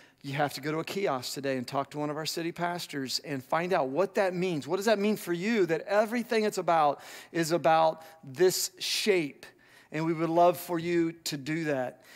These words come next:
We, um, you know,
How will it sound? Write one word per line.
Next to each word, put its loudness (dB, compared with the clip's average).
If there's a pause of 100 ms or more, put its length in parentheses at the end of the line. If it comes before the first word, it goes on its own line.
(460)
We, 4
um, 6 (1000)
you 2
know, 8